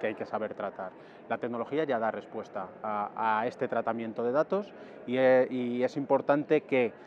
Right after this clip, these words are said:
los servicios que se prestan a, al ciudadano en relación o que tienen una parte importante de, de tecnología sean lo más usables posibles, sin duda. Eh,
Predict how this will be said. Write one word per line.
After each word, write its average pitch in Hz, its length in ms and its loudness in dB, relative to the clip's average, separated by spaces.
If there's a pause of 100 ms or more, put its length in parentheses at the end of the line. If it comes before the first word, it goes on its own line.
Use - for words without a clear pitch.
(120)
los 131 260 4
servicios 135 500 0
que - 80 -2
se 127 140 -4
prestan 135 640 2
a, 131 200 0
al 120 200 -2
ciudadano 131 560 2 (360)
en 131 160 -2
relación 127 600 2
o 113 100 0
que 117 120 -2
tienen 143 180 2
una 135 120 2
parte 135 260 0
importante 131 460 -2
de, 123 260 4
de 120 140 -2
tecnología 123 580 -2
sean 123 280 -2
lo 127 120 0
más 117 180 -6
usables 104 360 -10
posibles, 90 460 -14
sin - 220 -16
duda. - 160 -16 (680)
Eh, 113 480 -2